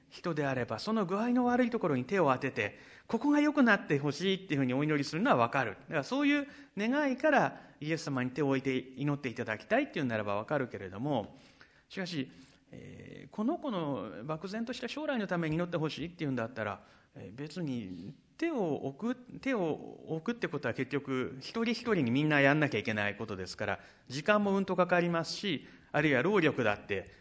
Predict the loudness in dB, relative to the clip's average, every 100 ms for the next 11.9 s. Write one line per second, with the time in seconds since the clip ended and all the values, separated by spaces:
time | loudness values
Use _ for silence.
0 | -16 -10 -8 -8 -6 -2 2 2 2 2
1 | 2 2 2 -4 -4 -4 0 0 2 4
2 | 6 6 4 2 0 0 0 -2 0 0
3 | -2 -2 -4 -6 -2 0 2 0 -6 -20
4 | -20 -12 -8 -6 -2 0 0 2 2 2
5 | 2 4 4 4 4 4 2 2 2 2
6 | 0 -4 -4 -12 -20 _ -14 -12 -10 -10
7 | -10 -12 -12 -12 -14 -10 -10 -6 -2 2
8 | 2 0 -4 -2 0 4 4 4 2 -4
9 | -12 -20 _ -8 -6 -8 -10 -12 -14 -16
10 | -16 -14 -18 -20 -18 -14 -14 -14 -20 -20
11 | -20 -20 -20 _ _ 2 2 2